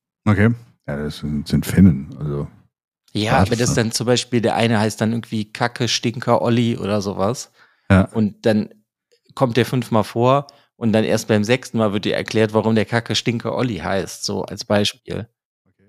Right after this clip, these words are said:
Speaker 2: Ja, und so ist das dann halt irgendwie so, so ein Zwischenschnitt zwischen Krimi, Fantasy, Love Story und das irgendwie so alles in so einem wirklich kleinen Rahmen verbaut.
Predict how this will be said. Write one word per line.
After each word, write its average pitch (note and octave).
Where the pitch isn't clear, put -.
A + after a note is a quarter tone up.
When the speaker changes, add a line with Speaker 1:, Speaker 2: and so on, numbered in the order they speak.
Speaker 2:
Ja, G#2+
und A2+
so B2+
ist C3+
das C3
dann A#2+
halt A#2
irgendwie A#2+
so, B2
so A2+
ein A2
Zwischenschnitt D3+
zwischen G#2+
Krimi, D3
Fantasy, C3
Love A#2+
Story A#2+
und A2+
das A2+
irgendwie A#2
so A2+
alles C#3
in C3
so B2+
einem A#2+
wirklich C3+
kleinen C3
Rahmen A#2
verbaut. G#2+